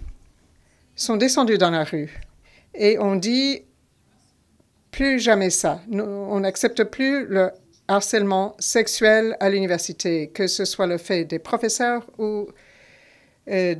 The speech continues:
des autres étudiants. » Et les universités se sont rendues compte qu'il n'y avait pas de protocole officiel pour, euh, traiter les accusations de harcèlement. Les filles dans la rue, les filles dans les écoles, je, je ne dis pas que c'est ce que vous devez faire, mais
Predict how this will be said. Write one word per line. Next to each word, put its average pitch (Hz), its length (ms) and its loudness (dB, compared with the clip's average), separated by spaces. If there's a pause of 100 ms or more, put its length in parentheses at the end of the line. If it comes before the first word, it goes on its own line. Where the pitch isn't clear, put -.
(100)
des 190 200 2
autres 180 280 -2
étudiants. » 165 520 -6
Et 208 100 2
les 208 220 4
universités 226 580 -2
se 262 160 -4
sont 214 240 -4
rendues 190 240 -2
compte 311 400 -6
qu'il 214 200 -4
n'y 208 60 -2
avait 202 140 0
pas 240 160 -4
de 226 80 -2
protocole 220 520 -6
officiel 247 500 -4
pour, 247 420 0
euh, 202 80 4
traiter 247 540 -2 (420)
les 202 200 -2
accusations 196 500 -2
de 185 80 -2
harcèlement. 170 500 -4 (760)
Les 196 400 2
filles 208 220 -4
dans 196 120 4
la 170 160 4
rue, 269 320 0
les 180 380 0
filles 202 420 -2
dans 180 380 0
les 170 200 0
écoles, 247 300 2
je, 214 200 0
je 190 180 -6
ne 175 200 -4
dis 185 140 -8
pas 180 360 -2 (140)
que 190 120 -8
c'est 180 160 -6
ce - 80 -8
que - 80 -8
vous 170 100 -6
devez 170 220 0
faire, 285 200 6
mais 202 200 2